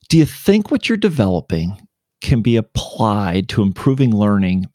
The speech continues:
beyond standardized testing? Can we, is there some way to take what you're gaining from this experience,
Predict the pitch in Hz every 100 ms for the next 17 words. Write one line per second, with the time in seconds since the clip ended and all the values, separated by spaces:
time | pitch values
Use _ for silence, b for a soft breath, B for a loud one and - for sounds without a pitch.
0 | _ 110 104 101 104 101 95 92 90 -
1 | 92 87 80 82 80 - - - - 87
2 | - 117 107 95 B B B B B 127
3 | 120 113 - 202 240 240 220 165 135 -
4 | - 143 143 - 127 - - 113 101 -
5 | - 117 113 104 98 - 98 98 92 -
6 | - - 101 92 90 - -